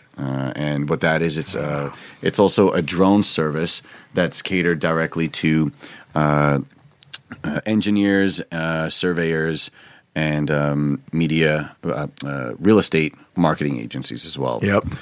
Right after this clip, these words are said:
Speaker 1: And we do a bunch of stuff like facade inspections and all just drone based. Oh.
Speaker 2: Dude, so totally
Speaker 1: I know there's a lot
Speaker 2: fascinating.
Speaker 1: there.
Speaker 2: And I'm sitting, no, no, that's great. And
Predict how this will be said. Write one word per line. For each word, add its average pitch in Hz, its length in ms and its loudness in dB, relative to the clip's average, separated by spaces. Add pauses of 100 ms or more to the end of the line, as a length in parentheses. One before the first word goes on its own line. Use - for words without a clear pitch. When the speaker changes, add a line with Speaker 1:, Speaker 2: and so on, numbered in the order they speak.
(160)
Speaker 1:
And 78 120 2
we 82 80 6
do 85 160 6
a 82 60 4
bunch 80 240 2
of 82 60 -2
stuff 73 180 -2
like 73 140 -2
facade 73 360 0
inspections 71 760 -2
and 69 360 -2
all 67 180 -2
just - 340 -4
drone 65 240 -4
based. - 360 -8 (520)
Oh. 104 160 4 (720)
Speaker 2:
Dude, 123 220 2 (480)
so 135 440 2 (100)
totally 170 240 0
Speaker 1:
I - 20 2
know 139 80 2
there's 139 220 2
a 131 40 2
lot 123 60 2
Speaker 2:
fascinating. 113 280 2
Speaker 1:
there. 113 100 2
Speaker 2:
And 127 120 2
I'm 120 100 2
sitting, 139 260 0
no, 170 200 0
no, 160 160 2
that's 120 160 0
great. 139 360 0
And 123 240 2